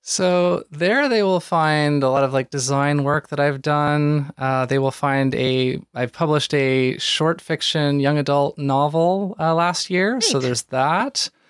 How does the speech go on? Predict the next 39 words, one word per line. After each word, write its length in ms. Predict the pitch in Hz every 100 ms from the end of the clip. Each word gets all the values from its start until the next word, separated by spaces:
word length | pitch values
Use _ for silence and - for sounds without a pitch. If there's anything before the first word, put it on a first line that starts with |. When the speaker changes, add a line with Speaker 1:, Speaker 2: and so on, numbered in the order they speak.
| _ _
Speaker 1:
Uh, 420 | 139 135 135 135
there 340 | 135 139 135 135
is 240 | 135 120
music, 540 | 135 143 160 233 269
'cause 180 | - 127
I, 140 | 127 127
you 180 | 127 - _ 131
know, 160 | 120
you 100 | 135
can 140 | 139 123
see 180 | 143
a 60 | 127
piano 500 | - 147 139 139 139
and 100 | 139
a 40 |
guitar 340 | 131 - 143 139
behind 380 | 135 139 143 160
me. 80 |
I 60 | 160
used 280 | 135 139 -
to 80 | 139
be, 260 | 131 127
uh, 260 | 127 131 127 127 -
I 140 | 139 120 -
say 160 | 170
used 360 | 135 139 135 -
to 140 | 143
'cause 100 | 131
I'm 100 | 131
not 160 | 135 120
very 160 | 131
active 380 | 110 139 - 135
anymore, 340 | 131 131 131 156
but 140 | 147
I 40 |
used 260 | 139 151 -
to 80 | 143
make 180 | 131 -
music. 580 | 123 127 131 165 -